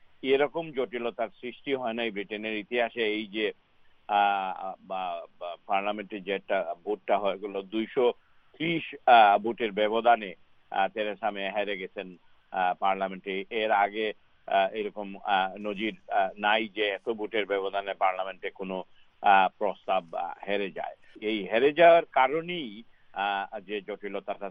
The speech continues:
সৃষ্টি হয়েছে যে এত ভোটে কিভাবে কনভিন্স করবেন, আহ, নিজের দলের এমপিদের, সেটাই একটা, আহ, বিষয়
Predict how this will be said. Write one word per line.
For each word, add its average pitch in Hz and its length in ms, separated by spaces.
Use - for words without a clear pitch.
সৃষ্টি 104 280
হয়েছে 98 280
যে 98 180
এত 95 240
ভোটে 107 240
কিভাবে 139 400
কনভিন্স 139 540
করবেন, 98 440
আহ, 98 320
নিজের 107 380
দলের 101 300
এমপিদের, 95 540
সেটাই 147 400
একটা, 110 460
আহ, 90 300
বিষয় 98 360